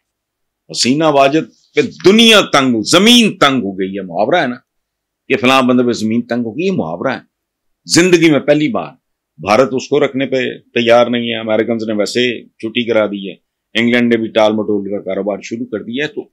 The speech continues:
और एक और बात मैं आपको बताऊं, ये एक, अ, कुछ लोगों के साथ इस मुल्क में हो चुका है,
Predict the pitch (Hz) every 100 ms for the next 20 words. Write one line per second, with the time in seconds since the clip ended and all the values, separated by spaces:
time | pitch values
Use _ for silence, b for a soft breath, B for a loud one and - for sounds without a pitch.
0 | 110 131 151 117 117 123 120 90 82 -
1 | 78 69 71 69 _ _ _ _ _ _
2 | _ _ _ - 104 123 139 139 139 101
3 | 110 117 113 117 107 110 120 120 110 117
4 | 117 110 90 98 120 123 113 101 113 92
5 | 104 85